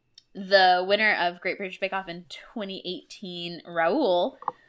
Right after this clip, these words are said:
um, he was a physicist of some kind. I don't remember exactly. I should have written that in my notes. I didn't. Here we are.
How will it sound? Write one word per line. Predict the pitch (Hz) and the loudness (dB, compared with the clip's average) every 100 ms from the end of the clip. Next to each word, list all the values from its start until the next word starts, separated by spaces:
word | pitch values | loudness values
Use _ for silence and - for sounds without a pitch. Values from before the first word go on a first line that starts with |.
| _ - | _ -2
um, | 185 170 151 165 | 2 2 0 -6
he | - 277 | -4 0
was | 269 214 190 185 180 - - - _ - _ _ _ _ _ _ _ _ _ _ _ _ _ _ _ - | 6 6 6 2 -4 -10 -20 -20 _ -20 _ _ _ _ _ _ _ _ _ _ _ _ _ _ _ -8
a | 208 | -6
physicist | - 220 208 214 180 - | -6 -6 -6 -8 -10 -12
of | - | -14
some | - 165 | -14 -12
kind. | 139 151 170 | -12 -10 -10
I | |
don't | 170 - | -10 -10
remember | 160 151 135 | -12 -10 -12
exactly. | - 113 - 196 170 | -8 -10 -8 -6 -6
I | |
should | 170 - | -6 -10
have | - | -8
written | 151 160 | -8 -6
that | 156 | -8
in | 160 | -8
my | 156 | -8
notes. | 156 - - | -8 -6 -4
I | 160 | -4
didn't. | 160 175 - | -4 -8 -10
Here | - 165 | -6 -4
we | 165 | 0
are. | 160 151 165 254 | 2 2 0 -4